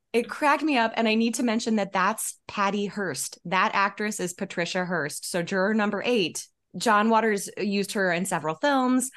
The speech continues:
Um, like, that's part of one of his tropes. He used this, like, same cast of Baltimore actors. Bink Stoll is one of them. She's also in this film. But yeah, the woman, the last, the final killing over the white shoes with the,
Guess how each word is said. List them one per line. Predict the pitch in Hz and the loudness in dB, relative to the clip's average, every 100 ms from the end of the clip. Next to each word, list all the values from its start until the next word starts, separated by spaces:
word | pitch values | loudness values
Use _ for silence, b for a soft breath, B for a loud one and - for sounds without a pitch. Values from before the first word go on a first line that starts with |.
| B - | B -2
Um, | 180 175 165 | 2 2 0
like, | 180 160 | 0 2
that's | 170 | -2
part | - 180 | 0 -2
of | 156 | 0
one | 165 | 0
of | 156 | 0
his | 160 151 139 - | -2 -2 -4 -10
tropes. | - 151 - | -4 -4 -2
He | 175 | -2
used | 165 139 | -2 -2
this, | 156 156 | -4 -2
like, | 147 | -2
same | - 160 156 | -2 -4 -2
cast | 160 143 143 | 0 -2 -2
of | 147 | -4
Baltimore | 139 139 156 139 | -4 -2 -2 0
actors. | 147 139 147 143 143 | 0 -2 -4 -4 -4
Bink | 151 139 | -6 -6
Stoll | - 160 147 147 | -4 -2 -2 -2
is | 139 | -4
one | 147 139 | -4 -4
of | 139 | -2
them. | 139 131 139 | -2 -2 -4
She's | 139 151 | -4 -4
also | 127 131 143 | -4 -6 -6
in | 131 | -6
this | 139 | -6
film. | 147 135 131 B B - | -6 -4 -4 B B -2
But | 185 | 2
yeah, | 185 | 2
the | 175 | 2
woman, | 175 185 180 | 0 0 0
the | 175 170 | 0 0
last, | 160 175 185 | 2 0 -2
the | - | -4
final | - 180 190 | 0 0 0
killing | 185 220 185 165 | -2 0 0 0
over | 160 151 | -2 -2
the | 165 | 0
white | 165 165 196 | 2 0 0
shoes | - 196 156 143 - - | -2 0 0 -4 -10 -2
with | 202 196 | -2 2
the, | 214 202 196 | 4 4 4